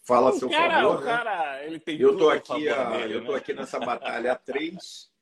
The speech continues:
Speaker 1: e não desisti ainda. Você aguentou o dobro, seis anos. E a gente pode explorar um pouquinho, no bom sentido, Fábio, Elias, pra um dos tops, um top extra, podia ser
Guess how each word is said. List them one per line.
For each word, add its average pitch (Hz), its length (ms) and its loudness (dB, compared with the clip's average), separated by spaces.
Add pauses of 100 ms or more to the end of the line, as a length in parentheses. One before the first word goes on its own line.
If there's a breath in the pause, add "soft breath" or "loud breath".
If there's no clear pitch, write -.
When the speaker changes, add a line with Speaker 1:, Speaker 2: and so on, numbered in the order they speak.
(220)
Speaker 1:
e 120 400 -4
não 127 160 -4
desisti 123 560 0
ainda. 151 520 0 (280)
Você - 200 -2
aguentou 117 360 4
o - 20 4
dobro, 147 400 4
seis 156 340 -2
anos. 101 560 -6 (300 soft breath)
E 123 500 2
a 139 80 6
gente 165 220 0
pode 160 260 6
explorar 131 480 2
um 131 40 -2
pouquinho, 131 520 -8
no 92 100 -8
bom 110 180 -4
sentido, 110 500 -8
Fábio, 87 380 -4
Elias, 107 580 -2 (500)
pra 104 760 2 (140)
um 151 140 -8
dos 165 260 -4
tops, 120 500 -2
um 92 160 -10
top 113 360 -2
extra, 117 360 -4
podia 104 340 -2
ser 120 380 -2